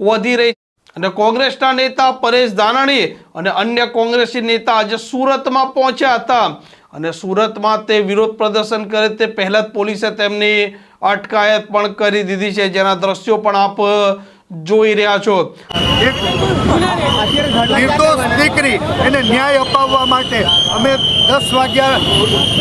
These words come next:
Speaker 2: દસ થી પાંચ માનગઢ ચોકમાં ધરણાની જાહેરાત કરી હતી.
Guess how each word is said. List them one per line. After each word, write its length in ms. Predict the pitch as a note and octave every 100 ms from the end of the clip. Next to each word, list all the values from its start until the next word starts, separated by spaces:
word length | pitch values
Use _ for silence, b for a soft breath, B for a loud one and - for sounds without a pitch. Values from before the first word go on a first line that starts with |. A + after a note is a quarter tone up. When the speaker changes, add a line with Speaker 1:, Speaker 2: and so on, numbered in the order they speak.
| - -
Speaker 2:
દસ 180 | - -
થી 340 | - - -
પાંચ 300 | A#3+ C4+ E5 F4 - D4 -
માનગઢ 440 | B3 A#3+ C4 C#4 C4
ચોકમાં 580 | - B3+ B3 B3+ A#3+ -
ધરણાની 420 | G#3+ B3 C4 A3+
જાહેરાત 520 | C4 C#4+ B3+ C4 C4
કરી 320 | C#4 C4+ C4+
હતી. 260 | C4+ D4